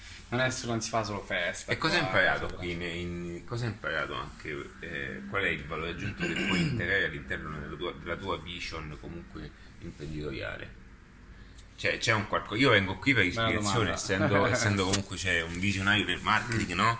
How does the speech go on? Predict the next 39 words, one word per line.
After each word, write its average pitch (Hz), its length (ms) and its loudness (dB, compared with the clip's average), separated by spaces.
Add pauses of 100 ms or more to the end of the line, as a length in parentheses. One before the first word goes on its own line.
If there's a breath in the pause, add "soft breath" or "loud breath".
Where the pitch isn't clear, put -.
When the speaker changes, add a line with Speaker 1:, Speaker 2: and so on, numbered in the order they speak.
(240 loud breath)
Speaker 2:
Utilizzando 92 420 2
anche 92 360 0 (240 loud breath)
queste 101 220 0
città 113 320 2
come, 90 280 4
in 170 80 8
questo 135 240 8
momento 127 300 4
vi 90 60 4
faccio 87 220 2
vedere 87 160 4
dove 90 80 4
siamo. 78 400 2
Allora, 92 240 8
siamo, 85 560 4 (320 loud breath)
eh, 82 300 2
per - 100 -4
farvi 90 340 2
capire, 85 640 4 (460 loud breath)
in 107 220 8
linea 120 320 8
d'aria 107 440 10
con, 98 300 8
eh, 98 280 8
la 107 140 6
metropolitana 101 720 10
Ugelle, 90 540 6
che 87 80 2
è - 20 4
la 87 80 6
linea 87 300 4
rossa, 80 520 0 (180)
e 120 380 6
da 107 360 4
questa 120 300 10
parte 127 360 10
c'è 107 180 8
il 101 180 8
Laraval, 107 760 10